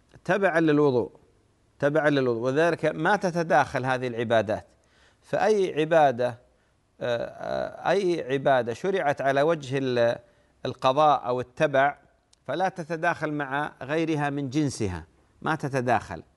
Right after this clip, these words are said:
ولذلك سنة الوضوء تختلف، بارك الله فيك. لكن لو دخل الشخص المسجد وأراد أن يصلي سنة، آه، آه، الوضوء،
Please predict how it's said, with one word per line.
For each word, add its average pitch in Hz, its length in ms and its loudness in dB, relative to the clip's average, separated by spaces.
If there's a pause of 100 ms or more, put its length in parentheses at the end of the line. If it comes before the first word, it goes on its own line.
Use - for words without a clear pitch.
(280)
ولذلك 143 520 -2
سنة 156 400 -6
الوضوء 143 360 -2
تختلف، 139 500 -4
بارك 135 320 2
الله 131 260 0
فيك. 98 220 -8
لكن 165 360 0 (600)
لو 135 260 -2
دخل 180 520 0
الشخص - 560 -10 (600)
المسجد 131 640 -4
وأراد 156 380 0
أن 147 180 -2
يصلي 147 500 0
سنة، 165 440 -2 (800)
آه، 117 760 2
آه، - 20 2
الوضوء، 151 540 4